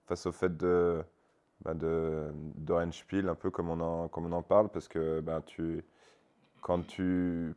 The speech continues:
parles de Bitcoin la première fois aux personnes, c'est au final, euh,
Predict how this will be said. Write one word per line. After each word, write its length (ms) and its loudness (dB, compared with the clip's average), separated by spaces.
parles 200 8
de 80 0
Bitcoin 300 0
la 80 0
première 280 -2
fois 140 2
aux 40 2
personnes, 580 2
c'est 320 -2
au 60 0
final, 420 0
euh, 140 2